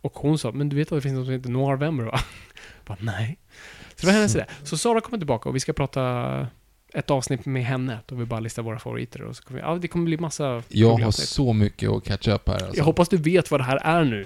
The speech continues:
Speaker 1: Det är skillnad från förra gången vi hade med Sara. Du inte ens visste ämnet vi pratade om.
Speaker 2: Nej, men, men det är det. Men det är det. Det, alltså, egentligen, hypotetiskt kan man ju säga då att alla, alla Kubricks filmer fram tills Spartacus och sen, ja, just det, nej, men... Eh,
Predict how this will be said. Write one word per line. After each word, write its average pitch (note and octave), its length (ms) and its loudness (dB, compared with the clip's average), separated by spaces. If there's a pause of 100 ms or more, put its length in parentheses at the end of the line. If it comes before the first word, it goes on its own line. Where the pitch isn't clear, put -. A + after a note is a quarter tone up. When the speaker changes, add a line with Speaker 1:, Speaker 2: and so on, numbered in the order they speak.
(140)
Speaker 1:
Det C#3+ 80 -2
är B2+ 40 -2
skillnad C#3 200 -2
från C3 100 -4
förra C#3 220 0
gången D#3 200 0
vi C3 40 0
hade A#2+ 220 -2
med B2 240 -2
Sara. A2 180 -2
Du B2+ 140 2
inte B2+ 180 0
ens A#2+ 120 0
visste C3 300 2
ämnet A#2 340 -4
vi A#2 40 -2
pratade A#2+ 400 2
om. G#2+ 60 8
Speaker 2:
Nej, G2+ 200 8
men, G#2 400 6
men G2+ 360 4
det G2+ 80 4
är - 20 6 (140)
det. - 60 -2
Men G#2 440 4 (260)
det A2+ 100 4
är A2 40 8
det. G#2+ 160 8
Det, G#2 160 -4
alltså, G#2 240 0 (140)
egentligen, A#2 460 4
hypotetiskt B2 500 2
kan G#2+ 80 2
man G#2 80 4
ju G2 40 4
säga A2+ 260 4
då G#2+ 140 4
att - 180 -4
alla, A2 540 2 (360)
alla A#2 320 4
Kubricks C#3+ 460 4
filmer G2+ 460 2
fram G2 360 0
tills G2+ 580 -2 (840)
Spartacus A2+ 760 2
och G#2 80 2
sen, G#2+ 120 2
ja, A#2 240 6
just A#2 180 4
det, G#2 60 -6
nej, A2+ 140 2
men... G#2+ 260 2
Eh, G2+ 840 -2